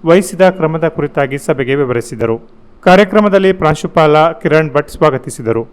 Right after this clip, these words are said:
ಉಪನ್ಯಾಸಕಿ ನಿಶಾ ವಂದಿಸಿದರು. ಉಪ ಪ್ರಾಂಶುಪಾಲೆ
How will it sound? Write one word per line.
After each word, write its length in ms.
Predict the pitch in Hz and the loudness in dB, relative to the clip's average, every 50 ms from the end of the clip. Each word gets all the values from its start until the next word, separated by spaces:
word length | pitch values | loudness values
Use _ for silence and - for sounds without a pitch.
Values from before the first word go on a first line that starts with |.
| - - - - | -20 -10 -2 -2
ಉಪನ್ಯಾಸಕಿ 760 | 160 156 - 208 208 202 196 190 180 - 185 175 - 175 156 | -2 2 4 4 4 4 4 2 0 0 -2 -2 0 0 0
ನಿಶಾ 300 | 143 139 - - 170 160 | 0 -2 0 2 2 2
ವಂದಿಸಿದರು. 560 | 143 135 127 123 120 - - 123 117 113 120 | 2 0 -4 -6 -8 -8 -6 -6 -6 -6 -6
ಉಪ 320 | 117 - - - - - | -8 -12 -16 -8 0 2
ಪ್ರಾಂಶುಪಾಲೆ 840 | 180 180 - 151 151 151 - 170 147 - 156 139 135 143 151 165 170 | 2 2 2 0 0 0 -2 -4 -2 0 2 2 4 4 2 2 2